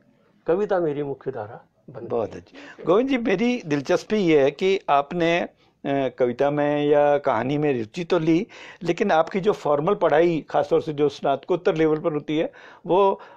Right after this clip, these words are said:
Speaker 2: पॉलिटिकल साइंस में आपने एमए किया, या जैसे आपने लॉ किया, तो इस दोनों में, मतलब, तालमेल कैसे रही आपकी? अ, हिंदी साहित्य में सीधे एमए करने की इच्छा नहीं हुई?
Speaker 1: देखिए, अ, मैं उससे भी पीछे की बात कर रहा हूँ
Speaker 2: जी,
Speaker 1: आपसे।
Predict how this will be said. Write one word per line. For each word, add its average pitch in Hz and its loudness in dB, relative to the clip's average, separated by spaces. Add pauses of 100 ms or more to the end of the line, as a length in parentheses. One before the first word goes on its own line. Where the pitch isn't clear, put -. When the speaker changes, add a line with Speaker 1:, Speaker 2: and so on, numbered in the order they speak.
(360)
Speaker 2:
पॉलिटिकल 156 0
साइंस 151 -2
में 160 2
आपने 139 0
एमए 135 -2
किया, 131 0
या 127 2
जैसे 127 0
आपने 127 -4 (360)
लॉ 131 2
किया, 127 -4 (560)
तो 208 2 (300)
इस - -8
दोनों 226 0
में, 240 -2 (140)
मतलब, 190 -4
तालमेल 160 0
कैसे 196 0
रही 170 4
आपकी? 165 0
अ, 165 -6 (200)
हिंदी 143 0
साहित्य 160 0
में 202 2
सीधे 180 0
एमए 185 2
करने 180 -2
की 180 -4
इच्छा 175 -4
नहीं 240 -2
हुई? 254 -8 (1080)
Speaker 1:
देखिए, 165 0
अ, 160 0 (260)
मैं 143 0
उससे 156 -2
भी 170 0
पीछे 156 -4
की 151 -8
बात 123 -6
कर 123 -12
रहा 110 -12
हूँ 117 -6
Speaker 2:
जी, 123 -2
Speaker 1:
आपसे। 127 -6